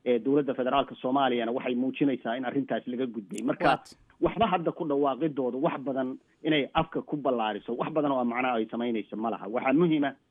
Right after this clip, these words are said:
Speaker 1: inaan Soomaaliyana hadda maanta bad bixin karin oo awood u lahayn,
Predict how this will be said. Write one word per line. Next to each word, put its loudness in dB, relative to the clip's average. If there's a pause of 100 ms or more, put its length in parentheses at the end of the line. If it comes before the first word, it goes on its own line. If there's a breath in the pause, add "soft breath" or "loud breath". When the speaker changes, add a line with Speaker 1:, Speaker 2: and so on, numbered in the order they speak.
(280)
Speaker 1:
inaan 4
Soomaaliyana 2
hadda -4
maanta 0
bad 0
bixin -4
karin -8 (460)
oo 2
awood 4
u 0
lahayn, 2